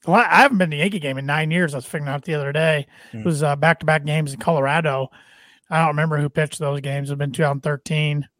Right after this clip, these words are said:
Speaker 1: Could probably look it up. Now I'm gonna look it up. I'm interested now.
Speaker 2: I don't think I've seen Gerrit Cole pitch. I've seen the Pirates play a couple times, but Gerrit Cole didn't pitch in any of those games. Um,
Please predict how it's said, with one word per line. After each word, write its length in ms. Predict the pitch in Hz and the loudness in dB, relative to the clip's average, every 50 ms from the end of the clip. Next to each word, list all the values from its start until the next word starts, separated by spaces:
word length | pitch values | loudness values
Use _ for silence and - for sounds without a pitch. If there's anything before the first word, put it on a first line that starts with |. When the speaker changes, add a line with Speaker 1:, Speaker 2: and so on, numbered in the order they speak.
| _ _ _ _ _ _ _ _ _ _ _ - | _ _ _ _ _ _ _ _ _ _ _ -18
Speaker 1:
Could 100 | 160 - | -6 0
probably 240 | - 190 214 170 131 | 2 2 2 2 0
look 200 | 131 135 - - | -4 -6 -6 -4
it 80 | 139 | -2
up. 140 | 170 175 151 | -2 -2 -2
Now 240 | 190 185 208 247 262 | 0 2 4 6 6
I'm 100 | 214 196 | 6 8
gonna 160 | 185 269 311 247 | 6 6 6 6
look 200 | 160 139 - 139 | 2 -2 -2 -4
it 60 | 131 | -4
up. 100 | 131 151 | -2 0
I'm 140 | 202 220 240 | 0 0 0
interested 440 | 247 220 190 160 - - - 156 139 | -2 -4 -6 -10 -12 -14 -14 -12 -8
now. 160 | 139 143 143 | -8 -8 -8
Speaker 2:
I 1300 | - _ _ _ _ _ _ _ _ _ _ _ _ _ _ _ _ - - - - - - _ - - 220 | -10 _ _ _ _ _ _ _ _ _ _ _ _ _ _ _ _ -20 -20 -20 -20 -20 -20 _ -10 -8 -8
don't 80 | 202 180 | -8 -4
think 180 | - 190 170 175 | -2 2 4 4
I've 100 | 160 - | 4 4
seen 200 | - - 160 143 | 2 -2 -2 0
Gerrit 300 | 131 135 139 131 - - | 2 4 4 4 2 0
Cole 260 | - - 127 120 113 | -2 0 0 0 0
pitch. 300 | - - 120 113 110 - | 0 -2 -4 -4 -2 -2
I've 80 | 131 120 | -4 -2
seen 140 | - 226 220 | 0 0 0
the 60 | 196 | 0
Pirates 400 | - - - 131 131 135 123 - - | 0 0 0 2 4 4 4 2 -2
play 240 | - - 135 139 131 | -4 -2 -2 0 0
a 40 | 113 | -2
couple 300 | - 113 107 - - - | -4 -8 -8 -10 -12 -14
times, 480 | - 107 95 95 92 98 113 135 - | -12 -10 -8 -8 -8 -8 -8 -10 -10
but 340 | - - 101 90 - - _ | -6 -2 -2 -2 -2 -4 _
Gerrit 260 | - 113 107 107 - - | 0 2 2 2 0 -4
Cole 280 | - - 110 107 104 | -4 -2 0 0 0
didn't 260 | 101 104 98 85 - - | 0 -2 -6 -6 -10 -6
pitch 260 | - 117 107 - - | -6 -6 -4 -4 -6
in 100 | 95 - - | -10 -8 -8
any 220 | 98 110 110 104 98 | -8 -6 -6 -4 -4
of 80 | 92 | -4
those 180 | 98 95 90 - | -4 -4 -4 -6
games. 720 | - - 90 90 87 90 92 98 101 127 - - - - _ 185 175 | -8 -6 -6 -4 -4 -4 -6 -6 -8 -10 -12 -16 -18 -20 _ -14 -10
Um, 680 | - - 98 98 98 95 92 92 90 90 90 101 - | -6 -4 -4 -2 -2 -2 -2 -2 -2 -2 -4 -6 -8